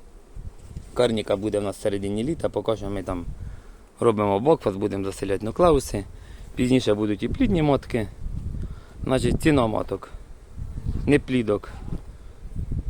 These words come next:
сто п'ятдесят гривень, плідок буде триста гривень матка.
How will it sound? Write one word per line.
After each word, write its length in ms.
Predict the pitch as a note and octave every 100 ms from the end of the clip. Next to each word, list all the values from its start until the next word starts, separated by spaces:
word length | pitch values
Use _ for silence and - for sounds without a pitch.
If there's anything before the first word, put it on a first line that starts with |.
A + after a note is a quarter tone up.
| -
сто 140 | - D3
п'ятдесят 400 | - G3 B3+ G3
гривень, 400 | F#3 F3 C#3+ B2 - - - - - - - - - - - - - - - - -
плідок 320 | D3+ C#3+ B2
буде 340 | G#2+ A#2+ G#2+ - - - - - - - - - - -
триста 340 | B2+ - A2
гривень 320 | G#2 G#2 F#2
матка. 320 | F2+ F2+ -